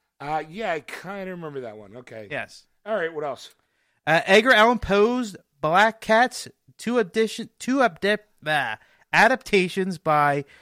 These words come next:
Speaker 2: Sergio Marento and
Speaker 1: <coughs> Martino.
Speaker 2: Luc-, Martino and Lucio Fulci.
Speaker 1: It's, it's, it's, what do you call it, Italian? It's, it's Sergio Martino and Lucio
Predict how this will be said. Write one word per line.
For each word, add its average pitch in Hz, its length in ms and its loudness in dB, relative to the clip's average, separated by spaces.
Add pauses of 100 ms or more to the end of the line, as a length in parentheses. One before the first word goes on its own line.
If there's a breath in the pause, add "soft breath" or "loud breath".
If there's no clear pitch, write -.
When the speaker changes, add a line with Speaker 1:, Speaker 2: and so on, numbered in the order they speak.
(140)
Speaker 2:
Sergio 190 840 0
Marento 190 920 -4
and 147 480 -2
Speaker 1:
<coughs> 160 260 -12
Martino. 143 180 -6
Speaker 2:
Luc-, 160 480 -4
Martino 220 540 0
and 165 240 0
Lucio 220 800 2 (1600 soft breath)
Fulci. 185 420 -2 (180)
Speaker 1:
It's, 156 240 -10
it's, 143 240 -12
it's, 156 240 -14
what - 80 -20
do 165 60 -12
you 156 60 -16
call 139 100 -10
it, 120 120 -12
Italian? 117 320 -10
It's, 104 220 -20 (400)
it's 143 320 -8
Sergio 185 800 -10
Martino 185 600 -10
and 147 200 -10 (380)
Lucio 214 920 -8